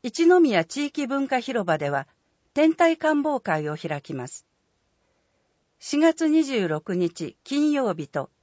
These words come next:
二十七日土曜日、いずれも時間は午後七時三十分から八時四十五分までです。また、四月開始分の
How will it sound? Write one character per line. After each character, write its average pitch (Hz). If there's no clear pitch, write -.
二 311
十 247
七 -
日 170
土 190
曜 208
日、 151
い 226
ず 277
れ 269
も 240
時 220
間 254
は 214
午 311
後 240
七 277
時 208
三 233
十 226
分 151
か 143
ら 143
八 247
時 208
四 269
十 160
五 208
分 190
ま 127
で 127
で 131
す。 -
ま 214
た、 202
四 -
月 339
開 302
始 285
分 170
の 147